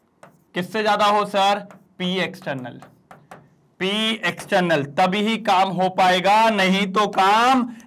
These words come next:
नहीं हो पाएगा। हाँ सर, अब समझ पा रहे हैं, अब थोड़ा सा काम खतरनाक होने वाला है। मैंने कहा, "जी बिल्कुल होगा, क्योंकि सर, अब गैस ने इसको लात मार दी होगी पिस्टन को ऊपर, 'चल भाई चल, ऊपर चल।'" तो ये देखिए, पिस्टन इतना ऊपर आ गया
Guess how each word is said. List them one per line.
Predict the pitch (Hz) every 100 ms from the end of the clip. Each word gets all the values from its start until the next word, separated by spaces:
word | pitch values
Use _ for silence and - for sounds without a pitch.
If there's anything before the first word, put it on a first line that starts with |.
| -
नहीं | 170 160 170 170
हो | 156
पाएगा। | 151 131 127 127 - _ _ _ _
हाँ | - 131
सर, | - 127 -
अब | 156
समझ | 135 151 147
पा | - 156
रहे | 180
हैं, | 170
अब | 139
थोड़ा | 151 151
सा | 160
काम | 151 131 151 139 139 - - _ _ _
खतरनाक | 139 139 147 165
होने | 160 165 165
वाला | 170 175
है। | 156
मैंने | 143
कहा, | 143 151
"जी | 143
बिल्कुल | 156 156 190 196
होगा, | 180 170
क्योंकि | - - - 170 180
सर, | 180 190
अब | 190 143
गैस | 151 175 175
ने | 185
इसको | 185 190
लात | 151 156 180
मार | 170 165
दी |
होगी | 170 185
पिस्टन | 175 165 185 175
को | 196
ऊपर, | 196 196 185 - - _
'चल | - 185 190 196
भाई | 190 196 202
चल, | 214 208 214 226 220 208 202 185
ऊपर | 190 190 185 202 202 196
चल।'" | 185 233 214 175 139 - - - _ _ _ _ _ _ _
तो | 147
ये |
देखिए, | 160 160 185
पिस्टन | 165 143 175
इतना | 156 147 139
ऊपर | 135 131
आ | 131
गया | 127 -